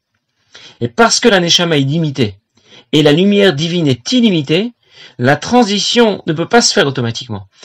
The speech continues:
Elle sera réalisée par Torah et Mitzvot. Pourquoi Torah et Mitzvot fo-, feront la transition ? Parce qu'en même temps, Torah et Mitzvot,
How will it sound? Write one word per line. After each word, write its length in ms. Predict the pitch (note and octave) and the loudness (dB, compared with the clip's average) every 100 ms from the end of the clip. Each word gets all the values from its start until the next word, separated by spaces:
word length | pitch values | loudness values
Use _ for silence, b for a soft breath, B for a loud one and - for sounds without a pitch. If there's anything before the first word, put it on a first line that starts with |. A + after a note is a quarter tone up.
| B B C3+ | B B 2
Elle 180 | A#2+ | 2
sera 340 | A2+ - E3 D#3 | 2 2 4 4
réalisée 720 | D3 G#3 F#3+ F3 D#3 F3+ G#3 - | 2 2 2 0 0 0 -2 -4
par 260 | C#3 B2 - _ | -4 -4 -8 _
Torah 240 | B3+ A3 G3 | 4 6 4
et 60 | |
Mitzvot. 360 | F3 D#3+ - G#2+ - | 0 -4 -6 -6 -6
Pourquoi 240 | F3+ A#3+ | -2 0
Torah 200 | A3 F3+ | 2 2
et 40 | D#3 | 2
Mitzvot 320 | D3+ E3+ D#3 | 0 0 0
fo-, 260 | - D3 C3+ B B | -2 -8 -8 B B
feront 260 | - D3 | -8 -2
la 120 | D3 C3 | -2 -2
transition ? 520 | C3+ B2 A#2 A#2+ C#3 b b - | -4 -6 -6 -8 -10 b b -4
Parce 200 | G3 - | -2 2
qu'en 140 | C4 | 4
même 160 | B3+ A3+ | 4 4
temps, 180 | F#3+ | 0
Torah 240 | D3 F#3+ D#3+ | 2 4 4
et 40 | |
Mitzvot, 420 | C#3+ B2 B2+ G#2+ | 2 -2 -4 -4